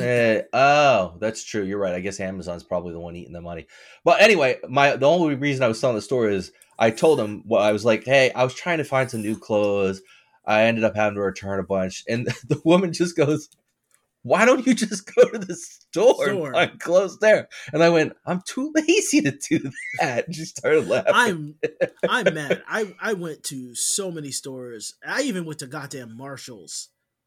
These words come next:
Speaker 2: and they had one shirt that I,
Speaker 1: Marshalls.
Speaker 2: they, they had one shirt that I liked.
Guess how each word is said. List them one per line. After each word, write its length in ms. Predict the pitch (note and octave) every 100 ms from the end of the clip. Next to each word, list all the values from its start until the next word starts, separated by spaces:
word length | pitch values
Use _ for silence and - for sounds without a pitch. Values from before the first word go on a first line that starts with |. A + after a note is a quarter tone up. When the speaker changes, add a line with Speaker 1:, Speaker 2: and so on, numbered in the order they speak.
| _ _ _ _
Speaker 2:
and 100 | D3+
they 60 | F3+
had 200 | F#3 D#3+
one 180 | G2+ G#2+
shirt 260 | A2+ A#2+
that 120 | - F3+
I, 20 |
Speaker 1:
Marshalls. 180 | D#3+ - _ _ _ _ -
Speaker 2:
they, 200 | F#3 F#3
they 240 | A#3+ C#4
had 180 | B3+ G3+
one 160 | A3+
shirt 280 | C4 C4+ A3+
that 100 | G3+
I 100 | E3
liked. 560 | C#3 C3+ C3+ B2 -